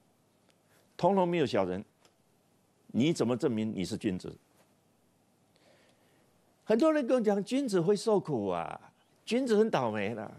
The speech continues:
<laughs> 那当然了，你不受苦，你不倒霉，你算君子吗？那你跟小人不是一样？你这样想，你就知道天理是怎么个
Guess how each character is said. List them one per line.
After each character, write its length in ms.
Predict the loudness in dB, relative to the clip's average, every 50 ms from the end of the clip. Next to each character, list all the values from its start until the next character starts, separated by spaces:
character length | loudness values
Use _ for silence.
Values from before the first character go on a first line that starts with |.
| -20 -20 -20
<laughs> 260 | _ _ _ _ -10
那 200 | -6 -2 -2 -2
当 240 | 0 0 -2 -2 -2
然 140 | -4 -8
了， 140 | -10 -12 -18 -20 _ _ _ _ _ _ _ _ _ -20 -20 -20 -20 -20 _ -6
你 140 | -4 -2
不 160 | 0 2 0 2
受 200 | 4 4 2 2
苦， 240 | 2 0 -4 -4 -6 -8 _ _ _ _ _ _ _ _ _ _
你 120 | -2 -2 0
不 120 | 0 2
倒 160 | 2 2 2
霉， 200 | 2 -2 -4 -6 -8 _ _ _ -20 _ _ _ _ _ _ _ _ _ _ _ _ _ _ _ _ _ _ _ _ _ _ _ _ _ _
你 100 | -6 -4
算 200 | 0 0 0 0
君 160 | 0 -2 -2
子 140 | 0 -2 -4
吗？ 140 | -6 -6 -10 _ _ _ _ _ _ -20 -20 _ _ _ _ _ _ _ _ _ _ _ _ _ _ _ _ _ _ _ _ -6
那 80 | -2 0
你 100 | 0 0
跟 120 | 0 0 0
小 160 | 0 0 0
人 100 | 0 0
不 80 | 0
是 140 | 0 -2 0
一 40 | 0
样？ 180 | 0 -2 -2 -6 _ _ _ _ _ _ _ _ _ _ _ _ _ _ _ _ _ _ _ _ _ _ _ _ _ _ _ _ -2
你 120 | 0 0
这 140 | 2 2 2
样 120 | 2 2
想， 260 | 0 -2 -2 -2 -2 -2
你 140 | -2 -2
就 80 | -2 -2
知 160 | -2 -2 -2
道 160 | -2 -2 -2
天 400 | -2 -2 2 2 2 2 2 -2
理 240 | -4 -4 -4 -4 -4
是 160 | -6 -8 -12
怎 160 | -10 -8 -8 -6
么 160 | -6 -6 -8
个 260 | -6 -6 -6 -6 -6